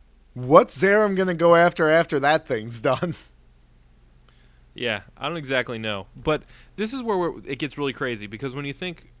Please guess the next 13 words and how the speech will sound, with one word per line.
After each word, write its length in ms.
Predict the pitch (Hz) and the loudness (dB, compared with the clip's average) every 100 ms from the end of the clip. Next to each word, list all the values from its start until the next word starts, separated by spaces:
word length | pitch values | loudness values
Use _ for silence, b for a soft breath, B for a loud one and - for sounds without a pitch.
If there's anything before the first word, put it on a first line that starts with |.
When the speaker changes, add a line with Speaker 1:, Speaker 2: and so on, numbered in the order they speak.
| _ _ | _ _
Speaker 2:
well, 160 | 147 | -6
you 80 | 160 | -4
guys 220 | 175 196 | -2 -2
got, 240 | 190 185 - - | -2 -4 -6 -6
just 220 | 151 156 | -4 0
got 120 | 151 | 0
done 160 | 139 135 | 0 -2
telling 320 | - 143 139 | -2 -4 -2
us 140 | 117 | -6
that 180 | - 110 - b b b | -4 -6 -6 b b b
Zerum's 340 | 120 135 135 107 | -4 -2 -2 -2
basically 420 | 123 123 - 123 | -4 -4 -6 -4
unkillable. 720 | 117 117 - 120 107 101 110 | -4 -6 -4 -2 -2 -6 -14